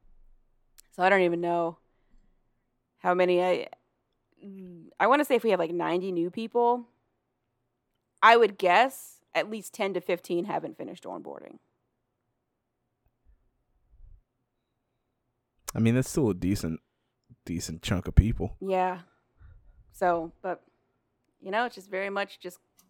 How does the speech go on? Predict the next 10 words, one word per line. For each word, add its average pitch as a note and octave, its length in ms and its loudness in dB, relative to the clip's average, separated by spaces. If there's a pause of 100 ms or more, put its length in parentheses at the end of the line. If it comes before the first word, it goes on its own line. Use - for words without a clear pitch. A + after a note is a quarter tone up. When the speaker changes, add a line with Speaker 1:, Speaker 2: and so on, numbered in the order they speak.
(160)
Speaker 1:
click, A3+ 320 -4 (400)
click, A#3 360 -4 (400)
click. A3 380 -4 (760)
Speaker 2:
<laughs> - 40 0 (340)
Oh, - 220 -4 (140)
God. - 120 -10
Speaker 1:
Love G#3 140 0
that G#3 240 0
for F#3+ 80 -8
me. G#3 400 -6